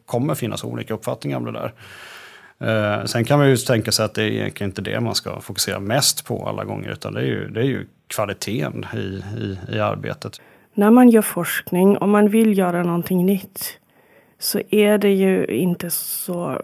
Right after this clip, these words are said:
Speaker 2: att det är glasklart eller självklart hur det bäst ska göras.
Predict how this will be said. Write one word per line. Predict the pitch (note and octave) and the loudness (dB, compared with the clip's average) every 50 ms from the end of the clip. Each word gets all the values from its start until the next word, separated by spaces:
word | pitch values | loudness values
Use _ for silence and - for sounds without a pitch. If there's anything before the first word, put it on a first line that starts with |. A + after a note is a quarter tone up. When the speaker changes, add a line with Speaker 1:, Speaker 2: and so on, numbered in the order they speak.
| - - - | -10 -12 -10
Speaker 2:
att | - - - - _ - - - - _ | -8 -8 -8 -10 _ -12 -10 -10 -8 _
det | - F#3+ F3+ - - F3 F3+ | -4 -2 -2 -2 -4 -4 -6
är | F3+ F3 E3+ E3+ - - - - _ _ _ _ _ _ _ _ - | -6 -6 -8 -10 -10 -14 -18 -20 _ _ _ _ _ _ _ _ -6
glasklart | - G3 G3 G3 F#3 - - - - F#3 F#3 F#3+ | -4 -2 -2 -2 -4 -6 -6 -4 -2 -2 0 -2
eller | - F#3 A3 G3 | -2 -2 -2 -4
självklart | - - C#4 C#4+ C#4 A3 - - - - C#4+ C#4 A#3 F#3+ - - - - | -2 0 2 2 2 2 0 -4 -4 0 2 2 2 0 -2 -6 -2 2
hur | G#3+ G#3+ G3+ F#3 | 4 4 4 4
det | F#3 F#3+ | 2 -2
bäst | - D#3+ E3+ - - - | -4 -6 -6 -6 -6 -6
ska | - - - G3 | -4 -2 -2 0
göras. | G3+ G3 F#3+ F#3+ G#3 A3+ - G2+ - - - - - | 0 0 0 0 -2 -2 -2 -4 -6 -6 -10 -10 -12